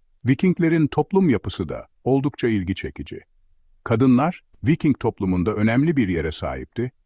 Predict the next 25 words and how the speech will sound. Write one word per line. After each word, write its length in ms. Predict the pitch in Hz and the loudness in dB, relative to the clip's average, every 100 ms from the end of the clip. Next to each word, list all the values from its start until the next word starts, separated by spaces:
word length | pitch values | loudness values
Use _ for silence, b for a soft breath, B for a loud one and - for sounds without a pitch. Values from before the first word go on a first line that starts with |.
| - | -4
ve 160 | 107 | 2
birçok 320 | 196 202 143 101 | 2 2 0 -2
özgürlükleri 640 | 85 85 80 78 87 80 | -4 -4 -6 -6 -6 -6
vardı. 380 | 67 60 - - _ _ _ _ _ | -8 -12 -16 -20 _ _ _ _ _
Kendi 280 | - 131 147 | 0 2 4
mülklerine 500 | 160 131 139 120 120 | 4 2 2 2 2
sahip 380 | - 92 87 80 | 0 -2 -2 -4
olabilir, 520 | 71 69 67 113 - _ _ | -8 -8 -8 -8 -10 _ _
boşanabilir 720 | 104 104 113 110 95 85 123 - _ _ | -2 0 0 0 -2 -2 -4 -8 _ _
ve 60 | - | 0
hatta 480 | 123 185 - 131 92 | 0 0 0 0 2
bazı 320 | 135 165 113 | 0 0 -2
durumlarda 560 | 92 90 82 78 76 104 | -2 0 -2 -4 -6 -6
savaşçı 540 | - 110 107 - 143 | -4 -2 -2 -4 -4
bile 160 | 98 82 | -2 -4
olabilirlerdi. 840 | 80 71 73 69 73 - - - _ _ _ _ _ _ _ - | -6 -6 -8 -10 -10 -14 -16 -20 _ _ _ _ _ _ _ -6
Son 240 | - 202 | 0 2
olarak 500 | 143 87 - - - _ 104 | 2 0 -4 -8 -14 _ -2
Vikinglerin 580 | 123 139 135 123 117 | 0 2 2 2 0
çöküşünden 680 | 107 101 92 - 95 85 82 | 0 -2 -4 -2 0 0 -2
bahsedelim. 580 | 69 - 69 69 - - _ _ _ _ _ | -4 -8 -12 -12 -16 -18 _ _ _ _ _
Birinci 320 | 147 170 190 | 4 4 4
yüzyılın 440 | 220 165 113 110 104 | 4 2 0 2 0
sonlarına 600 | - 107 101 98 98 80 | 2 2 2 2 0 -2
doğru 360 | 73 67 104 | -6 -4 -6